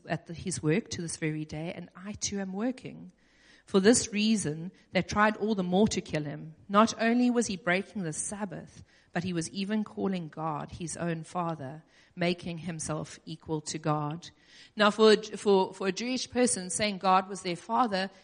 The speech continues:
wasn't highly offensive, but when he's talking about God is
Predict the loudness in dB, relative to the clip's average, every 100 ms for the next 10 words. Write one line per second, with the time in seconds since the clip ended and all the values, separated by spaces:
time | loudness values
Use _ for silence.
0 | _ -4 -4 -4 -8 -2 0 2 0 -2
1 | -4 -4 -2 -2 -6 -6 -6 -2 0 2
2 | 0 0 -4 -4 0 0 0 0 0 0
3 | -4 -4 -4 -4 -4